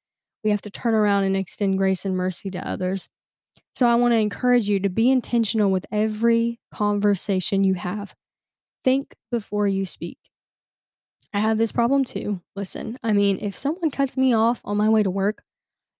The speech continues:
y'all, I'm gripping that steering wheel like it's a lifeline and biting my tongue pretty hard, because just cut me off, man. Like, I just, mm, like, Jesus help me. <laughs> That's something that I really need to <laughs> pray about.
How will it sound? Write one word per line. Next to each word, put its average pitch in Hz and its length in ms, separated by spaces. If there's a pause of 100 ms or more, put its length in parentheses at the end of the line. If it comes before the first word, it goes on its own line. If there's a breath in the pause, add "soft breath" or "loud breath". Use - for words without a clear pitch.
y'all, 226 560
I'm 269 220
gripping 240 400
that 240 220
steering 247 480
wheel 254 360
like 196 220
it's - 220
a 269 80
lifeline 202 640
and 196 300
biting 277 460 (140)
my 220 340
tongue 196 440
pretty 226 340
hard, 196 320 (600)
because 196 400 (600)
just - 300
cut 392 240
me 220 160
off, 208 300
man. 214 480
Like, 214 240
I 339 340
just, - 400 (260)
mm, 214 440 (180)
like, 208 220 (120)
Jesus 269 380
help 208 280
me. 165 260 (500 loud breath)
<laughs> 320 340
That's 359 240
something 254 340
that 214 200
I 208 40
really 202 280
need 185 180
to 196 80
<laughs> - 60
pray - 220
about. 233 560